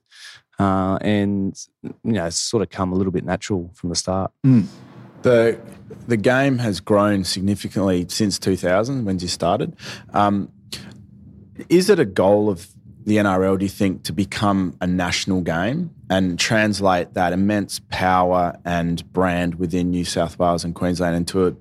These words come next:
Speaker 3: certain degree Melbourne, and, and actually kind of broaden the appeal?
Speaker 1: Oh, look, it, it'll be nice. It'll be, it'll be great to have a, a team in every state again.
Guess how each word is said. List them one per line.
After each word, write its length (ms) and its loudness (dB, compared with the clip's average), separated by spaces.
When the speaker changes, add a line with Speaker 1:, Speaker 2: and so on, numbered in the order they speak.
Speaker 3:
certain 360 0
degree 240 0
Melbourne, 640 0
and, 260 2
and 160 0
actually 520 0
kind 260 -2
of 160 -6
broaden 680 0
the 320 0
appeal? 580 0
Speaker 1:
Oh, 80 4
look, 200 0
it, 200 2
it'll 160 2
be 100 -2
nice. 440 0
It'll 180 2
be, 40 -4
it'll 160 0
be 80 2
great 300 0
to 60 -10
have 240 -4
a, 280 -6
a 220 0
team 260 0
in 60 -2
every 160 -4
state 320 0
again. 320 -2